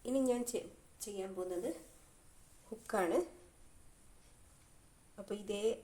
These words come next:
നൂലുകളും കാര്യങ്ങളൊക്കെ മതി. അപ്പോൾ ദാ ഹുക്കാണ്. ഈ ഗോൾഡൻ കളർ തന്നെ വാങ്ങണം. ഓക്കെ,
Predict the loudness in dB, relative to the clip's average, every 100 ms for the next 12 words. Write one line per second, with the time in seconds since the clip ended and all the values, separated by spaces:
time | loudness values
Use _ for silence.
0 | -4 -2 0 2 2 4 4 6 6 2
1 | 2 -2 -2 -2 -4 -4 -10 -20 -20 -20
2 | -20 -18 -4 -2 -2 -8 -20 -20 -20 -20
3 | -20 -20 -20 -20 -20 -20 -20 -20 -20 -20
4 | 0 2 2 2 2 4 2 -2 -10 -20
5 | -20 -20 -20 -20 -20 -20 -20 -20 -20 -20
6 | -20 -20 -20 -20 -20 -14 -2 6 6 8
7 | 6 6 4 2 2 4 4 4 2 0
8 | -6 -20 -20 -20 -20 -20 -20 -14 -14 -4
9 | -2